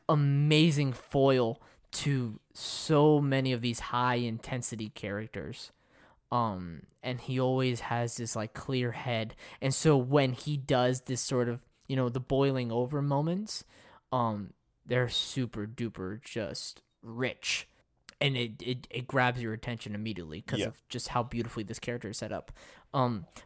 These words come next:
Speaker 1: but
Speaker 2: He earns, he earns the shit out of his moments.
Speaker 1: Oh, oh, <laughs> my friend. That's, oh, earns them. <laughs> My, oh my God. Like, it's <laughs>
Speaker 2: He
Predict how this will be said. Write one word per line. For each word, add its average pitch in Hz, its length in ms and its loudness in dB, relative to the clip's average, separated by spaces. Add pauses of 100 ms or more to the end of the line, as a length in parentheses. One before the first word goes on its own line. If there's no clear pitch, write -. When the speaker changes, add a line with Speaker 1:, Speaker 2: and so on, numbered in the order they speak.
Speaker 1:
but 160 240 8
Speaker 2:
He 170 260 2
earns, 127 500 4
he 127 260 0
earns 123 300 0
the 92 120 0
shit - 500 0
out 95 160 6
of 87 140 -6
his 85 420 -2
moments. 76 400 -6
Speaker 1:
Oh, 147 340 12 (460)
oh, 139 400 10 (340)
<laughs> - 400 -12
my 220 120 2
friend. 214 580 6 (540)
That's, - 280 6 (400)
oh, 233 320 10 (420)
earns 233 420 10
them. 123 200 4
<laughs> - 0 -
My, 160 180 6 (100)
oh 294 120 0
my 143 220 2 (120)
God. 320 500 8 (440)
Like, 254 320 2
it's - 280 6
<laughs> - 0 -
Speaker 2:
He - 80 10